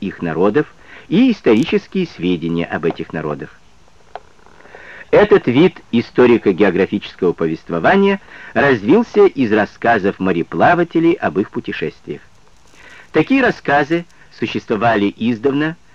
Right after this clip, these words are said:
но заключали в себе много фантастического, как мы видели уже на примере Одиссеи. Новое понимание действительности, развившееся в Ионии шестого века, требовало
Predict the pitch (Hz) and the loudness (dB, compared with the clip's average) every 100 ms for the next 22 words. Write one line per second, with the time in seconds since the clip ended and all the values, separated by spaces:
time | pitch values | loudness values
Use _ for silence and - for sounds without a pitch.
0 | - - 101 104 101 - 101 92 85 120 | -20 -8 -2 -2 -2 -6 -10 -10 -6 -2
1 | 127 123 - - 80 120 147 - 101 123 | 0 0 -2 -10 0 0 0 -4 -4 -2
2 | 170 165 - 143 143 127 - 254 - - | -2 -4 -6 -8 -10 -12 -10 -10 -10 -18
3 | - 76 71 _ _ _ 87 82 90 80 | -18 -18 -18 _ _ _ -20 -16 -14 -12
4 | 98 110 123 127 139 113 90 85 80 95 | -12 -10 -8 -8 -8 -8 -8 -8 -6 -4
5 | 107 - 117 92 92 - 80 69 65 - | -4 -6 -10 -10 -16 -16 -14 -12 -14 -20
6 | - - _ _ _ - - - - - | -20 -20 _ _ _ -20 -20 -20 -20 -2
7 | 120 170 185 139 123 - 117 123 139 127 | 2 4 4 4 2 2 0 0 0 0
8 | 104 85 92 - 185 220 113 92 - - | -2 -4 -10 -8 -6 -6 -8 -10 -8 -10
9 | 69 - - - - _ - 120 90 120 | -10 -14 -20 -20 -20 _ -8 -6 -4 -6
10 | - 101 87 98 95 107 110 139 127 101 | -4 -6 -4 -4 -4 -2 2 4 4 2
11 | 92 82 78 - - 120 - - 98 90 | 0 -2 -6 -12 -8 -8 -4 0 0 0
12 | 85 98 - 76 - - - - - 101 | 0 -2 -4 -18 -20 -20 -20 -10 -2 0
13 | 107 120 143 175 214 | 2 2 2 2 0